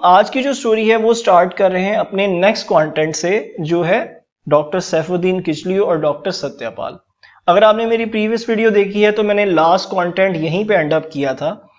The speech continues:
कि गांधी की सिविल डिसोबीडियंस यानी कि सत्याग्रह की कॉल पे, यानी कि जो नॉन कॉपरेशन मूवमेंट थी, उस कॉल पे पंजाब के लोगों ने रिस्पॉन्ड किया था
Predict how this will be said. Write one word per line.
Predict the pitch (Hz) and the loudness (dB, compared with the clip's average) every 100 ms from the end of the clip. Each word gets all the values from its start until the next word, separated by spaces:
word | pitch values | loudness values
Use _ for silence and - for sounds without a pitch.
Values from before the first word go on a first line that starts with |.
| - _ | -20 _
कि | - 202 | 2 2
गांधी | 160 165 175 208 | 4 4 2 -2
की | 220 233 | -2 -2
सिविल | 226 - 208 240 240 | -4 0 2 4 2
डिसोबीडियंस | 226 220 190 185 180 190 185 | 0 0 0 0 0 0 -2
यानी | 175 180 | -2 -2
कि | 202 | -2
सत्याग्रह | 185 185 185 208 208 180 165 | -2 -4 0 4 4 4 4
की | 160 156 | 2 0
कॉल | 156 151 156 143 | 4 4 4 -2
पे, | 131 139 - _ _ | -6 -8 -16 _ _
यानी | 151 165 | -2 0
कि | 170 | 2
जो | 175 | 2
नॉन | 165 165 190 | 2 2 4
कॉपरेशन | 208 185 160 156 147 | 2 0 0 -4 -6
मूवमेंट | 143 143 143 139 | -4 -6 -6 -8
थी, | 139 156 - _ _ _ _ _ _ _ _ - | -8 -8 -14 _ _ _ _ _ _ _ _ -2
उस | 240 240 | -2 2
कॉल | 220 202 196 | 4 6 4
पे | 208 208 | 4 2
पंजाब | 214 190 165 170 190 - | 2 2 4 4 4 0
के | 214 | 0
लोगों | 170 156 165 | 0 2 0
ने | 160 156 190 - - | 0 -2 -4 -8 -8
रिस्पॉन्ड | 156 160 - 165 170 202 | -6 -6 0 4 4 2
किया | 185 160 160 | -2 0 2
था | 165 | 4